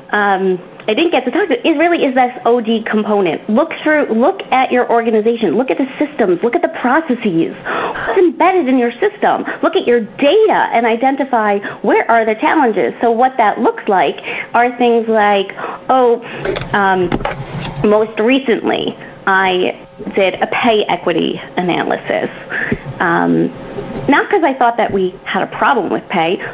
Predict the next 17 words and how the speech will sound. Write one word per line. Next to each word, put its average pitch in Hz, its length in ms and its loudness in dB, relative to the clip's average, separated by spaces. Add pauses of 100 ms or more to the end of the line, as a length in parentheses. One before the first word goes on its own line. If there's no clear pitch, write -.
but 254 140 0
because 262 280 0
you 269 100 2
hear 277 240 2
all 269 160 4
over 440 180 2
the 427 80 2
media 175 460 2 (220)
that 214 220 2
women 208 360 2
are, 185 480 2 (340)
sev-, 240 260 0
you 226 80 2
know, 180 100 2
paid 190 260 0
seventy 226 260 2
cents 202 280 0